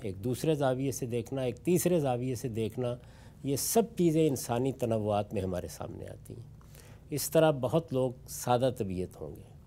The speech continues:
بہت زیادہ دکھاوے کا مزاج رکھنے والے ہوں گے، بہت سے لوگوں کے پاس صلاحیتوں کی ایسی نوعیت ہوگی کہ وہ بچپن ہی سے ظہور پذیر ہونا شروع ہو جاتی ہیں۔ کہا جاتا ہے نا کہ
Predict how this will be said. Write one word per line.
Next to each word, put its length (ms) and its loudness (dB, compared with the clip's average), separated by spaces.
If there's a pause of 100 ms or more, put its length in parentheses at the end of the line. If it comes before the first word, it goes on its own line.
(540)
بہت 240 4
زیادہ 540 2 (320)
دکھاوے 680 2
کا 120 2
مزاج 340 0
رکھنے 300 -6
والے 240 -6
ہوں 220 -10
گے، 120 -12 (580)
بہت 260 0
سے 180 2
لوگوں 340 2
کے 120 -6
پاس 340 0
صلاحیتوں 1160 0 (760)
کی 200 -8
ایسی 340 0
نوعیت 520 4
ہوگی 260 0
کہ 140 -2
وہ 160 2 (140)
بچپن 440 2
ہی 160 10
سے 140 6
ظہور 260 6
پذیر 320 0
ہونا 220 0
شروع 220 -6
ہو 60 -2
جاتی 320 -8
ہیں۔ 260 -16 (300)
کہا 200 6
جاتا 300 2
ہے 40 2
نا 120 2
کہ 160 -2